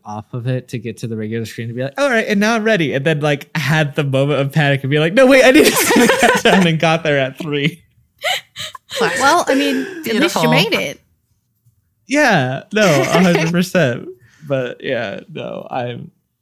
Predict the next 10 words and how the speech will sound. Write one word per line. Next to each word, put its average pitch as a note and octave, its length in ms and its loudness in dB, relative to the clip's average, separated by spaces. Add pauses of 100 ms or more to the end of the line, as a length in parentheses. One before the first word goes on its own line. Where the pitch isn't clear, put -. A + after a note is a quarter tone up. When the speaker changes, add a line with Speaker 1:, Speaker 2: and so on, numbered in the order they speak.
(440)
Speaker 1:
filed C#3+ 280 -2
out C#3 140 0
another C3+ 360 -2
one B2 220 -4
away B2 320 -2
for, A2+ 500 -6 (160)
you A2+ 140 -10
know, A2 260 -6 (320)
all A2 100 -8
those A2 300 -6